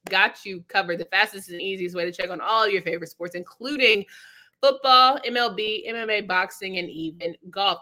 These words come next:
and volleyball. Volleyball season is crazy right now, and I'm just sitting here to tell you, I have watched some really incredible women out there. So if they're betting matchups you got there, you should go and check it out to the website today, bet online dot net, or use your mobile device to learn more about the trends and the action. BetOnline is where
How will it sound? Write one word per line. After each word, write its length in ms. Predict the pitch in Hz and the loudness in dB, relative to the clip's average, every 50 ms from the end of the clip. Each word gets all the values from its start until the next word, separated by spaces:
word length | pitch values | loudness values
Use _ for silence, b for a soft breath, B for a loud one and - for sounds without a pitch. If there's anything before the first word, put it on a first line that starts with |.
| - 208 | -8 -8
and 240 | 262 339 359 277 190 | -6 -4 -4 -2 -2
volleyball. 420 | 185 190 202 202 185 165 220 180 | -2 -2 -2 -2 -4 -6 -6 -4
Volleyball 280 | 185 208 349 359 392 - | -4 -4 -2 -2 -4 -4
season 260 | - 320 294 302 254 | -4 -4 -4 -6 -8
is 220 | - 160 165 165 | -8 -8 -10 -10
crazy 340 | _ - 220 214 240 226 220 | _ -4 -4 -2 -2 -2 -2
right 160 | 220 214 220 | -2 -2 -2
now, 160 | 214 214 208 202 | -2 -6 -6 -6
and 100 | - 196 | -6 -6
I'm 100 | 202 254 | -6 -8
just 120 | 220 214 - | -8 -10 -10
sitting 180 | 202 180 190 | -10 -10 -8
here 80 | 175 160 | -10 -10
to 60 | - | -8
tell 200 | - 226 220 214 | -4 -2 -2 -2
you, 200 | 214 208 208 214 214 B B B B B - | 0 -2 -4 -4 -6 B B B B B -2
I 60 | 214 | 0
have 180 | 226 220 190 208 | 0 -2 -2 -4
watched 260 | 190 196 - - - | -6 -6 -6 -8 -12
some 200 | - 170 170 165 | -12 -10 -10 -10
really 320 | 175 196 208 202 - - | -8 -8 -8 -6 -6 -6
incredible 600 | 170 165 - - - - 226 220 202 208 196 190 | -8 -10 -10 -10 -4 -2 -2 -2 -2 -2 -4 -4
women 180 | 196 196 190 185 | -2 -4 -2 -2
out 160 | 180 175 165 | -2 -2 -2
there. 180 | 175 175 175 175 | -2 -2 -2 -4
So 180 | 175 - 165 170 | -4 -6 -8 -8
if 80 | 165 | -6
they're 260 | 180 214 233 233 226 - - 196 - | -2 0 0 0 0 -2 -6 _ -2
betting 320 | - 214 208 208 208 202 - - | 0 0 0 0 -4 -6 -4 0
matchups 360 | 202 196 202 202 208 196 - - | 0 0 0 0 -6 -10 -10 -10
you 60 | 185 | -4
got 240 | 214 202 190 196 196 | -2 -2 -2 0 -2
there, 160 | 208 208 202 | -4 -2 -2
you 200 | 180 165 170 180 | -4 -6 -10 -10
should 260 | - - 175 190 175 | -10 -10 -12 -12 -10
go 260 | - 165 165 165 - - | -8 -6 -6 -6 -6 -8
and 100 | 165 170 | -12 -10
check 200 | - 165 160 - | -8 -8 -6 -6
it 80 | 160 165 | -4 -4
out 160 | 156 - - | -4 -6 -6
to 80 | - 175 | -8 -8
the 80 | 165 | -4
website 400 | 180 220 233 233 - 262 233 226 | -2 -2 -2 0 2 2 2 2
today, 260 | 233 233 220 226 226 214 | 0 -2 -2 0 0 2
bet 140 | 208 214 | 2 0
online 300 | 214 208 214 208 208 214 | 0 0 -2 -2 -4 -2
dot 260 | 196 214 214 208 - 208 | -2 0 0 0 0 0
net, 120 | 220 220 | -4 -2
or 80 | 196 196 | -2 -4
use 160 | 190 190 185 | -4 -6 -8
your 80 | 175 | -6
mobile 200 | 190 185 190 190 | -6 -6 -6 -6
device 420 | 190 185 - 226 233 247 254 - - B B B B B B B | -6 -2 0 2 2 2 0 -4 -12 B B B B B B B
to 120 | - 220 | -6 -4
learn 260 | 220 254 294 311 311 294 | 0 4 4 4 4 4
more 140 | 294 277 | 2 2
about 180 | 262 240 240 233 | 4 2 0 0
the 100 | 233 220 | -2 -12
trends 320 | 196 - 247 220 220 - - | -10 -8 -6 -6 -6 -8 -10
and 100 | 226 226 | -8 -8
the 100 | 196 - - | -8 -6 0
action. 460 | - 220 233 247 247 - 254 233 214 190 | 2 2 2 2 2 -10 -14 -12 -8 -6
BetOnline 640 | 185 208 247 285 277 233 196 190 190 196 - - | -6 -6 -6 -6 -8 -6 -6 -6 -6 -8 -8 -10
is 140 | 196 185 165 | -14 -14 -14
where 400 | 175 185 202 214 220 233 240 | -10 -4 0 0 0 0 -2